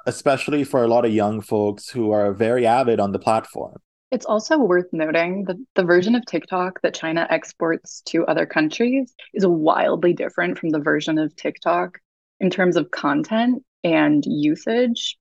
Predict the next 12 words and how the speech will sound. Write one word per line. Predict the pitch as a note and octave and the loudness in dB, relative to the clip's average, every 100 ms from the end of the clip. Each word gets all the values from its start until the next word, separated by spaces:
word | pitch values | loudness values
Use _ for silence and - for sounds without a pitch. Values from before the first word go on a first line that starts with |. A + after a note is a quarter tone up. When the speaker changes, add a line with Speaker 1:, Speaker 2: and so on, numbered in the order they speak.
| - | -6
Speaker 2:
by | E3+ D#3 D#3 E3+ F3 _ _ _ - | -2 0 -2 -4 -10 _ _ _ -4
mostly | E3+ E3+ E3 D#3+ D#3 | 0 2 2 0 2
young | D3+ D3 D3+ | 4 2 0
children | - E3 F#3 A3 A#3+ F#3 | -4 -2 -2 0 -2 -2
that | - | 2
they | E3+ D#3 - | 2 2 -2
have | F3+ F3 | 2 2
within | D#3 E3 - | 2 -4 -4
China. | - E3+ - - - - - _ | -8 -8 -6 -8 -10 -20 -20 _
So | - F3+ E3 D3 - _ | 2 6 6 4 -2 _
in | F#3+ G3+ | 2 2
China, | G3 D#3+ E3 E3+ F3 | 2 0 2 2 2